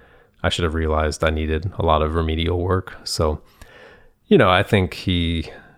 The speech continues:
knew that and sensed that and just decided to open the floodgates really with the scales. So, um, anyway, yeah, my resolution was, "Okay, I'm gonna show this guy that I can do whatever he says." And yeah, it lasted about a week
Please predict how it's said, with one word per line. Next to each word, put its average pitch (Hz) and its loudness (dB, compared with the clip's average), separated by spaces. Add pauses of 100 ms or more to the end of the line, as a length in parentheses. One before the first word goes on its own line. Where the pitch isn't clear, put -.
(140)
knew 104 6
that 92 4
and 87 0
sensed 87 0
that 85 4
and 85 -2
just - -10
decided 87 -4
to 98 -4 (280)
open 95 0
the 78 -2
floodgates 80 -2
really 80 -2
with 82 -6
the - -8
scales. 82 -6
So, 82 -6 (600)
um, 82 -2 (100)
anyway, 85 0 (180)
yeah, - -4
my 92 0
resolution 85 -2
was, 82 0
"Okay, 87 -4
I'm 82 -2
gonna 80 -4 (640)
show - 0
this - -2
guy 78 0 (540)
that - -6
I - -4
can 95 -8 (200)
do 92 0
whatever 87 0
he 82 -6
says." 80 -4
And 78 -8 (680)
yeah, 80 2
it 90 -6
lasted 107 2
about 90 2
a 85 2
week 85 -2